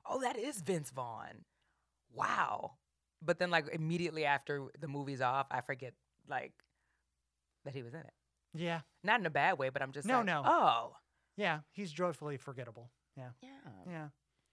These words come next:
Speaker 2: All right, we gotta talk a little bit about A P Bio. Uh,
Speaker 1: Yes.
Speaker 2: you're in this show. You play Steph,
Speaker 1: Yes.
Speaker 2: uh, with the, uh, with the amazing Glenn Howerton.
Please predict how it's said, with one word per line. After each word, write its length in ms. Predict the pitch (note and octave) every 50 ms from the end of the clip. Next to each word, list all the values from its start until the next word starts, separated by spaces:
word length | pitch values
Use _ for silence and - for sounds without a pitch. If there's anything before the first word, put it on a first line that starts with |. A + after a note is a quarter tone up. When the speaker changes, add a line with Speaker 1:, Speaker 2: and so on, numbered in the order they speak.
| _ _ _ _ _ _ _ _ _ _ _ - _
Speaker 2:
All 100 | - E3+
right, 180 | D#3+ D3 C#3 C#3
we 80 | D3+ D#3+
gotta 160 | E3+ D#3 D3+
talk 180 | - E3 D#3 C#3+
a 20 |
little 160 | D3 D3+ D3
bit 140 | B2+ C#3+ C#3
about 260 | C#3 C3 C#3 C3+ C#3+ D3
A 120 | C#3+ C3+
P 140 | B2 C#3 C3+
Bio. 480 | A#2+ C3 B2+ B2+ B2+ B2+ B2 B2+ B2+ - C3 B2+ B2 B2+
Uh, 240 | D3 C#3+ C#3 C#3
Speaker 1:
Yes. 40 | C#3
Speaker 2:
you're 140 | C#3 D3 D#3
in 80 | D#3 D#3
this 120 | D#3 D3
show. 260 | - - C#3+ C#3 C#3+
You 120 | D3 D3 C#3
play 180 | - B2+ B2+
Steph, 540 | B2 - - D#3+ D3+ D#3 D3+ - - - - _ -
Speaker 1:
Yes. 340 | C#3+ C3+ B2+ A#2+ A#2 - -
Speaker 2:
uh, 420 | C#3 C3+ C3+ C#3 C#3 C3+ C3+ C3+ C3+
with 160 | C3+ C#3+ C3+ - _ _
the, 340 | D3+ C#3+ C#3 C#3 C3+ C3+ C#3
uh, 200 | C3 C3 C3+ C3+
with 120 | C3+ C3+ -
the 80 | D3
amazing 380 | C#3 C#3 C#3 C#3 B2 C#3+ C#3 C3+
Glenn 180 | B2+ C#3+ C#3
Howerton. 680 | C3+ B2+ C#3+ D3 D3 D3 C#3 - D3 C#3+ D3 D3+ D#3